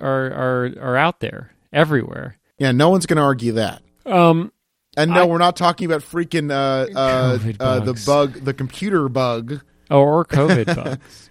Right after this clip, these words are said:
Speaker 2: Even though we're, we're doing the Matrix stuff, we're not, uh,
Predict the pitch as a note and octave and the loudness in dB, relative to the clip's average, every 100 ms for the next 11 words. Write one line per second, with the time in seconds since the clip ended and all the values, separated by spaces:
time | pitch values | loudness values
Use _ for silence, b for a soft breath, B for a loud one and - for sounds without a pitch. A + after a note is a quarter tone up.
0 | - D#3 D#3+ D3+ C#3+ C3 B2 B2 C#3+ C3+ | -6 -4 -2 0 0 -2 -6 -2 -2 0
1 | B2 B2+ D3 D#3 A#2+ - B2+ A2 G#2 B2+ | -2 -2 -2 -6 -6 -6 -4 -4 -6 -6
2 | B2+ B2+ - B2+ | -6 -6 -4 -2